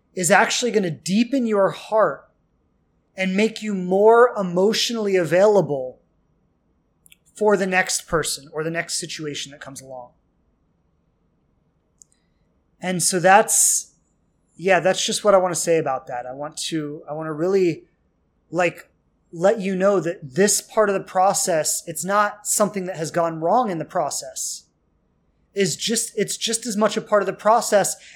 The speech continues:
as every other aspect of the relationship was. And it will pass. It'll pass. Like, it's not gonna last forever, but, but try to, try to really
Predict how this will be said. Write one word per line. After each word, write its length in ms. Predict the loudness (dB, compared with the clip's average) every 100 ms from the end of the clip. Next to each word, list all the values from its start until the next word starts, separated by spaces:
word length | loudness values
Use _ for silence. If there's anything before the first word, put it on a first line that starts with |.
| -6
as 160 | -6 -2
every 320 | 0 2 6
other 180 | 6 6
aspect 440 | 4 2 0 -4
of 60 | -4
the 80 | -8
relationship 680 | -4 -2 -2 -4 -8 -10 -12
was. 500 | -20 -14 -12 -12 _ _ _ _ _ _ _ _ _ _ _ _ _ _ _ _ _ _ _ _ _ _ _ _
And 240 | -2 2
it 100 | 2
will 160 | 2 0
pass. 720 | 0 0 0 0 -2 -4 -10 _ _ _ _ _ _ _ _ _ _ _ _ _ _ _ _ _ _ _ _
It'll 180 | 0 0
pass. 380 | 2 0 0 -4
Like, 100 | -8
it's 100 | -8
not 140 | -6
gonna 140 | -2 0
last 300 | 0 0 -2
forever, 340 | -2 0 -2
but, 280 | -4 -8 -12 _ _ _ _ _
but 200 | -8 -6
try 360 | -6 0 2
to, 340 | 6 6 6 0
try 240 | -4 -2
to 80 | 0
really 280 | 4 4 2